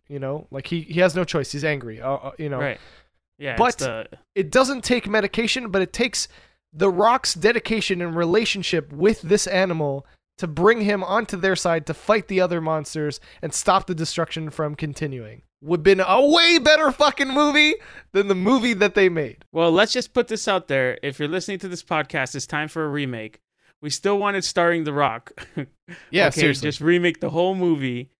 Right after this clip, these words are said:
Speaker 2: and just use a totally different plot, which is just
Speaker 1: <laughs>
Speaker 2: better overall and, like, leaves a lot of opportunity to make a sequel that won't suck.
Speaker 1: Mind you,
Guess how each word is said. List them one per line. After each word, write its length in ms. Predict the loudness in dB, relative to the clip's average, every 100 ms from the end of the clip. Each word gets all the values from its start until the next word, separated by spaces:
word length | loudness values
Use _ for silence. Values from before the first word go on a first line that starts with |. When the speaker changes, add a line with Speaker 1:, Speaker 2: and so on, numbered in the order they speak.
| _ _ _ _
Speaker 2:
and 200 | -10 -8
just 160 | -6 -6
use 160 | -6 -8
a 60 |
totally 260 | -6 -4 -4
different 300 | -6 -8 -8
plot, 360 | -4 -4 -6
which 300 | -2 -2 0
is 160 | -2 -2
just 240 | -2 2 2 2 -2
Speaker 1:
<laughs> 240 | -4 -2
Speaker 2:
better 400 | 0 2 0 -4 -8
overall 640 | -6 -2 0 2 4 4 4
and, 160 | 2 2
like, 240 | -2 -2 _ _ _
leaves 380 | -2 2 2 -2 2
a 80 | 4
lot 240 | 6 4
of 80 | 2
opportunity 600 | -2 -2 -6 -4 -2 0
to 80 | 0
make 200 | -2 -2
a 40 |
sequel 520 | -6 -4 -4 -4 -4
that 180 | -4 -4
won't 240 | -2 -4 -2
suck. 140 | 0
Speaker 1:
Mind 160 | 0 -2
you, 220 | -10